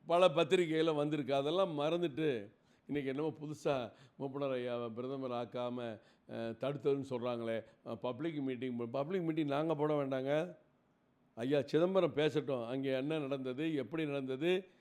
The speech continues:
யாரோ ஒருத்தர் பல கட்சியினுடைய வாக்குகளை பெற்று அவர் பிரதமர் ஆகும்போது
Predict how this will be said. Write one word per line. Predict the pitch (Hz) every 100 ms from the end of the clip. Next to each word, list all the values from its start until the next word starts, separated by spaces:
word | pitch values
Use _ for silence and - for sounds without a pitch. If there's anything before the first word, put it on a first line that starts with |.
| _
யாரோ | 135 131 170 226 277 302 294
ஒருத்தர் | 262 247 220 151 -
பல | - 196 214
கட்சியினுடைய | 190 202 269 269 240 220
வாக்குகளை | 196 214 214 208 190
பெற்று | 185 165 294 208 - -
அவர் | 185 196
பிரதமர் | 170 214 247
ஆகும்போது | 226 196 185 185 202 285 220